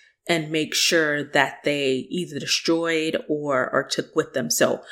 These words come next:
um, more to come to see if the, uh, government or the, uh, military says anything relating to this, because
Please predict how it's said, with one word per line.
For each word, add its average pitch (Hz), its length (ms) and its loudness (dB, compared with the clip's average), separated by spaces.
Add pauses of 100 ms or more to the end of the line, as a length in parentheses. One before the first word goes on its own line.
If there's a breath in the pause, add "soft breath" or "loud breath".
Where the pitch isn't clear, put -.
(300 loud breath)
um, 160 300 4
more 190 180 6
to 233 80 4
come 180 360 0
to 180 120 -4
see 165 600 -4
if 147 360 2 (400 loud breath)
the, 160 500 -4
uh, 131 180 -2
government 156 640 -4
or 131 220 -2
the, - 220 -2
uh, 117 320 -6
military 160 800 2
says 135 560 2
anything 151 720 2 (280 loud breath)
relating 151 440 4
to 190 100 -4
this, 180 320 6
because 156 640 2